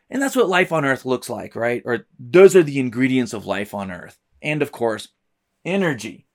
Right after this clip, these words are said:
And that's huge. So life is gonna somehow use energy. And I'm going to also assume that life will be carbon-based.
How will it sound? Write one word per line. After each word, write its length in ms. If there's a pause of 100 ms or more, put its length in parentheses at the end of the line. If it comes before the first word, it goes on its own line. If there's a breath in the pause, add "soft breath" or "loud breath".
(600)
And 100
that's 380
huge. 340 (540)
So 580 (460)
life 340
is 160
gonna 240
somehow 720
use 400
energy. 640 (500)
And 280
I'm 220
going 240
to 100
also 460
assume 640
that 520 (220)
life 320
will 140
be 200
carbon-based. 960